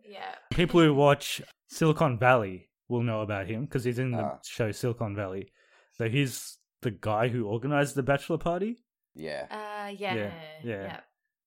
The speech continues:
Speaker 2: And he's in the, he's in the grooms. He's part of the groomsmen.
Speaker 1: Part of the grooms.
Speaker 2: Yeah.
Speaker 1: He's the, he's the, what do you call them?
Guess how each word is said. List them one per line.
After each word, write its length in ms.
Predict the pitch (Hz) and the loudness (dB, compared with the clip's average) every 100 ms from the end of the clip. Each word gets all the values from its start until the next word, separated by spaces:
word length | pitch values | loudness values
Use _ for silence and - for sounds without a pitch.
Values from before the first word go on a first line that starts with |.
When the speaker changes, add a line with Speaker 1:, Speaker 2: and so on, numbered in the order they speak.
| _ - | _ -8
Speaker 2:
And 180 | 120 120 | -2 0
he's 160 | 139 | 0
in 100 | 135 | 0
the, 120 | 123 98 - | -2 -4 -8
he's 180 | 127 127 | -4 -2
in 100 | 123 | -2
the 80 | |
grooms. 640 | 104 120 117 110 107 101 - | -2 -2 -2 -2 -8 -10 -8
He's 200 | 127 120 | -8 -4
part 180 | - 117 | -2 -2
of 40 | |
the 60 | 104 | -2
groomsmen. 320 | 104 101 - | -6 -6 -8
Speaker 1:
Part 100 | 104 | -10
of 60 | 98 | -12
the 60 | |
grooms. 280 | - 170 165 - _ 123 | -14 -18 -20 -20 _ -12
Speaker 2:
Yeah. 160 | 113 | -8
Speaker 1:
He's 240 | 104 269 214 | -6 -8 -6
the, 320 | 233 202 - - | -4 -4 -4 -10
he's 320 | 220 240 226 | -8 -8 -6
the, 460 | 214 196 190 190 180 | -6 -2 -2 -2 -4
what 100 | 196 | -8
do 80 | 196 | -10
you 40 | |
call 200 | 170 185 | -10 -12
them? 260 | 175 180 | -10 -14